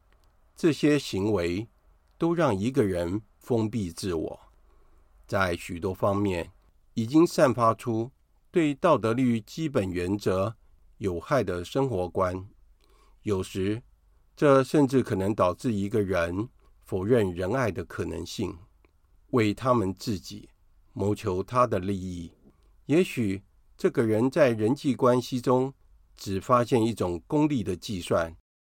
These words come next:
或一些表面上的同情心。当然，这可能是误解，甚至冲突的来源。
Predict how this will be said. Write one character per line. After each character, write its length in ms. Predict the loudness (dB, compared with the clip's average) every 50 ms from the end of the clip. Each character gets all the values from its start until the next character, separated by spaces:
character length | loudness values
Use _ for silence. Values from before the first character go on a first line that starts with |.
| _ _ _ _ _
或 200 | -2 2 2 4
一 140 | 4 2 -2
些 340 | 0 2 2 2 2 0 -4 _ _ _ _ _ _ _
表 180 | -4 -2 0 2
面 200 | 2 2 0 2
上 200 | 2 0 0 0
的 80 | -2
同 240 | -6 -6 -6 -6 -6
情 240 | -6 -6 -6 -6 -6
心。 400 | -6 -4 -2 -2 -2 -2 -4 -8 _ _ _ _ _ _ _ _ _ _ _ _ _ _ _ -6
当 220 | -4 -4 -2 -2
然， 260 | -2 -4 -4 -6 -8 -12 _ _ _ _ _ _ _
这 180 | 2 4 4 4
可 160 | 4 2 -2
能 220 | -2 -2 -2 -4
是 340 | -6 -4 -4 -2 -2 -2 -4 _ _ _ _ _ _ _ _ -2
误 180 | 0 0 0 0
解， 400 | -4 -6 -8 -8 -8 -8 -10 _ _ _ _ _ _ _ _
甚 220 | -2 2 4 4
至 220 | 4 4 2 0 0
冲 240 | 0 0 2 2
突 160 | 2 0 -2 -2
的 100 | -2 -2
来 200 | -2 -2 -4 -4
源。 340 | -4 -4 -4 -4 -6 -8